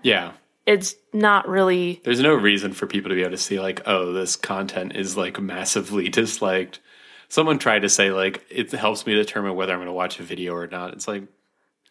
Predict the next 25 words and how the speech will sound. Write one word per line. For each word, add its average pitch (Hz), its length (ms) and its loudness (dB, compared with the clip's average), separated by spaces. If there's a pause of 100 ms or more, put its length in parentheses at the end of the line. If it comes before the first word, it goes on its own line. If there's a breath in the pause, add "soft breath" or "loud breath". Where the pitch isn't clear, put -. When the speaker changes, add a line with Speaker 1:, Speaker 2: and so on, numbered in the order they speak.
Speaker 2:
Okay. 208 400 -4
Speaker 1:
I've 113 240 2
never 104 260 2
used 90 400 -6
it 92 200 -8
for 110 180 -8
that 95 260 -4
reason. 98 380 -10
Speaker 2:
Yeah, 220 220 4
I've 247 220 4
never 208 200 4
used 185 260 -2
it 175 180 -2 (600)
for 208 160 -2
that 170 340 -2 (140)
either. 170 420 -8 (140)
Speaker 1:
I've 196 100 -2
never 180 180 0
Speaker 2:
Um, 185 80 -6
Speaker 1:
used 95 180 -8
it 92 60 -8
for - 180 -16
anything, 92 320 -12
really, 90 300 -8
but, 90 300 -6